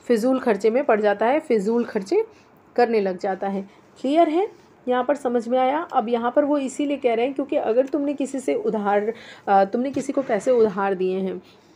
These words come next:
और वो व्यक्ति जो पैसा तुम्हारा है उसको लौटा नहीं रहा है, ठीक है, उसको दे नहीं रहा है, वापस नहीं कर रहा है, तो क्या करोगे आप? झगड़ा करोगे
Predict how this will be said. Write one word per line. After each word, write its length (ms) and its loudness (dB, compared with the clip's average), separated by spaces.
और 140 2
वो 240 4
व्यक्ति 420 2
जो 160 4
पैसा 340 0
तुम्हारा 340 0
है 320 -2
उसको 300 -2
लौटा 440 0
नहीं 180 -4
रहा 120 -4
है, 200 -6
ठीक 220 -10
है, 120 0
उसको 260 0
दे 220 2
नहीं 200 0
रहा 140 -4
है, 200 -2
वापस 360 2
नहीं 100 -2
कर 160 -2
रहा 120 -2
है, 60 -4
तो 180 -12
क्या 140 4
करोगे 320 2
आप? 260 -2
झगड़ा 340 0
करोगे 600 0